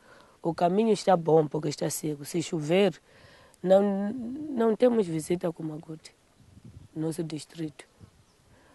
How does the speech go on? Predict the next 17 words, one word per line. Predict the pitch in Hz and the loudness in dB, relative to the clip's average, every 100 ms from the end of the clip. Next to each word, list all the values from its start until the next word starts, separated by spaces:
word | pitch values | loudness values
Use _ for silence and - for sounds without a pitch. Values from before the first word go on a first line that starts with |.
| _ _ _ | _ _ _
Se | - - 180 | -14 -6 -4
chover | - 175 190 247 | -2 2 4 4
bem, | 196 175 214 208 | 6 8 8 8
uma | 220 285 | 6 6
semana | 247 196 196 214 202 | 4 2 4 4 4
sem | - 208 | 2 -2
pisarmos | 196 170 165 175 190 | 0 -2 -2 -2 -2
ao | 180 185 | 0 -2
distrito. | 175 175 - 185 165 160 - _ _ _ _ - _ _ - | -4 -10 -14 -12 -12 -12 -20 _ _ _ _ -20 _ _ -8
Essa | 180 170 - | -4 -4 -6
preocupação | 165 170 156 160 165 - 170 165 160 | -8 -6 -6 -8 -10 -8 -4 -4 -4
que | 151 147 | -8 -12
tem, | - 160 160 - _ _ _ - - - - _ _ - | -6 -4 -4 -8 _ _ _ -20 -20 -20 -20 _ _ -12
é, | 160 156 156 160 165 233 262 480 - - 539 - - 554 | -6 -4 -4 -6 -8 -10 -18 -20 -20 -20 -20 -20 -18 -10
a | |
nossa, | 156 160 165 165 - 175 160 156 226 - _ _ _ _ _ - | -6 -2 -2 -4 -6 -6 -8 -10 -16 -20 _ _ _ _ _ -20
a, | - | -10